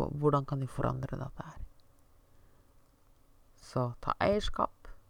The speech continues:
monitorer og kontroller. Forandre det.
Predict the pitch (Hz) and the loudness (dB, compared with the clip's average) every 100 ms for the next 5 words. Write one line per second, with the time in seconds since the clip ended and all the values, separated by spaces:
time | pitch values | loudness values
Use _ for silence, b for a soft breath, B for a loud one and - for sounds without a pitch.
0 | - 139 143 165 175 - 170 165 175 - | -8 0 2 4 4 4 4 4 2 -4
1 | - 147 147 156 156 - - - - _ | -4 -2 4 6 6 4 -4 -16 -20 _
2 | - - - _ - - 165 131 - - | -20 -20 -20 _ -20 -2 4 4 4 -4
3 | 120 | -6